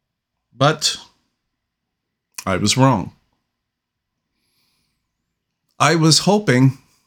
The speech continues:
that there was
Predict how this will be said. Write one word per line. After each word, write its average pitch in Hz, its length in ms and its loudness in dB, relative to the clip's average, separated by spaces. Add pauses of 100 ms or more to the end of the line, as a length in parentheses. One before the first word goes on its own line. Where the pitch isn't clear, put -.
(1040)
that 127 360 -2
there 131 240 2
was 117 680 0